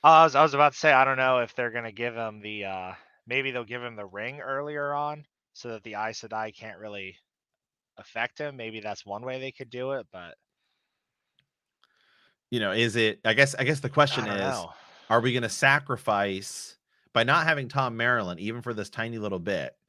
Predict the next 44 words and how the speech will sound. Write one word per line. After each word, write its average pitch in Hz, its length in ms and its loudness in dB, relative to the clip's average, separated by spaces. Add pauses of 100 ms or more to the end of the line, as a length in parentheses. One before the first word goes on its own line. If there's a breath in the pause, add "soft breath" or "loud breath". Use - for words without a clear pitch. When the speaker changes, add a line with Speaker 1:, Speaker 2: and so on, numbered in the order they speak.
(320)
Speaker 2:
'Cause 139 140 2
some, 220 180 4 (100)
you 165 80 2
know, 139 120 2
really 196 360 0
in 147 140 -2
book 175 260 -4
two, 139 520 0 (300 soft breath)
really 131 260 2
all 123 180 4
Tom 120 340 -2
does, 101 360 2
to 110 100 -12
be 104 80 -8
fair, 95 500 -2
is, 95 360 -4
but 135 160 2
it's 143 140 -4
pretty 269 520 0
important, 170 640 2 (120)
I'd 113 280 6
say. 76 400 -4 (580 soft breath)
It's 156 180 6
also, 175 480 6 (120)
it's 151 160 2
also 240 340 -2
kind 202 260 0
of 175 80 -2
important 147 400 0
for 135 80 -6
Tom's 147 440 -6
character, - 640 -12 (160)
right? 127 440 4
Is 123 600 -2 (1160)
Rand 156 340 6
shows 156 220 4
up, 135 200 8
they're - 80 -4
playing 139 320 4
Deus 127 260 2
Dae 127 120 -2
Mar, 104 520 0
and 110 140 0
then, 104 240 -6